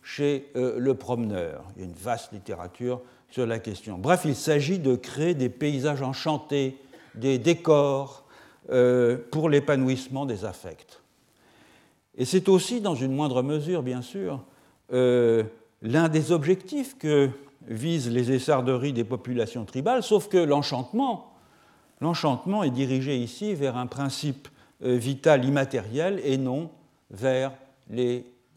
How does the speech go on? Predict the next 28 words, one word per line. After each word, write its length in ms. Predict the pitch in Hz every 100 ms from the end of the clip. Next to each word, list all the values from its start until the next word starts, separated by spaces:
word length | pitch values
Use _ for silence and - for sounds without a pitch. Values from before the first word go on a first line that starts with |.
| 101
humains. 320 | 117 92 76 - _ _ _ _ _ _ _ _ _
Bref, 280 | 113 139 143
là 100 | 214
encore, 360 | 170 - 220 175
la 120 | 143
différence 640 | 170 - 160 160 151 117
entre 520 | 131 110 135 131 104 - - - _ _ -
jardin 420 | 120 147 147 156
de 40 | 147
subsistance 920 | 139 113 123 - 147 143 131 - - 123
et 120 | 123
jardin 340 | 123 120 127
d'agrément 680 | 120 107 104 147 208 208 - - _ _ _ _ -
est, 420 | 139 156 151 113
euh, 140 | 120 113
beaucoup 400 | 117 165 156 160
moins 280 | 151 143 117
tranchée 680 | - 156 156 - 220 143 - _ _ _
qu'on 240 | - 156 151
aurait 240 | 127 135
pu 140 | 135
le 100 | 131
croire. 600 | - - 107 80 78 - _ _ _ _ _
Les 280 | 117 120 123
uns 180 | 175 143
comme 260 | 135 190
les 240 | 175 131 107
autres 440 | 143 196 - -